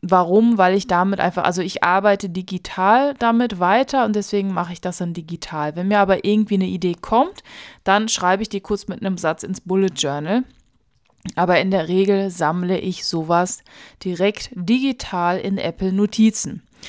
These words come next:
Meine Termine, die trage ich in dem Kalender von Apple ein. Time-Blocking mache ich da auch drüber.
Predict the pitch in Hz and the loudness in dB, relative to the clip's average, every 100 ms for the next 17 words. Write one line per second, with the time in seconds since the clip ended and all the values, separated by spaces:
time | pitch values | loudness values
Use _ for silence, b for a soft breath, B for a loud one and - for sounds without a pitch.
0 | B B B B B B _ - - - | B B B B B B _ -10 -6 2
1 | 220 220 226 214 - - 220 220 285 277 | 4 6 6 4 2 -2 4 6 6 4
2 | 175 147 B B B - 180 214 302 311 | 2 -4 B B B -18 -2 2 2 0
3 | - 202 202 220 233 - 208 - - 190 | -4 2 2 2 -2 -2 -4 -6 -6 -2
4 | 190 190 190 196 - 185 175 185 196 190 | 0 -2 -4 -8 -8 -4 -2 0 0 0
5 | 170 170 - - 151 - 139 - 202 214 | -4 -8 -10 -8 -8 -8 -8 -4 0 4
6 | 240 233 233 240 233 220 202 208 190 190 | 4 4 2 2 2 2 0 -2 -2 0
7 | 170 240 285 - 262 240 254 254 | 2 2 0 -2 -6 0 2 2